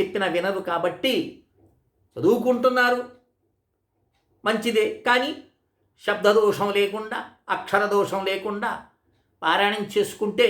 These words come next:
ఓ పది పర్సెంట్ మంచిదే. లేదు,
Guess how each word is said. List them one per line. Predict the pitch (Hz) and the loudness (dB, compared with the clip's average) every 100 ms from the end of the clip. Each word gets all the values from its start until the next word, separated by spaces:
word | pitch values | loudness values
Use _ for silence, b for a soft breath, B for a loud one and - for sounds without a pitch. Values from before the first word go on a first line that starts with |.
| 160 - - _ _ _ _ _ _ _ _ _ | 2 -8 -18 _ _ _ _ _ _ _ _ _
ఓ | 247 233 | 2 4
పది | 233 202 | 2 0
పర్సెంట్ | 202 190 - 208 - - - _ 233 | 0 0 0 -2 -4 -12 -14 _ -10
మంచిదే. | 185 180 185 - - _ _ _ _ _ _ _ _ _ _ _ _ _ _ _ _ _ _ _ _ _ _ _ _ _ _ _ _ _ _ _ _ _ 226 | -10 -10 -16 -18 -20 _ _ _ _ _ _ _ _ _ _ _ _ _ _ _ _ _ _ _ _ _ _ _ _ _ _ _ _ _ _ _ _ _ 6
లేదు, | 247 254 | 8 8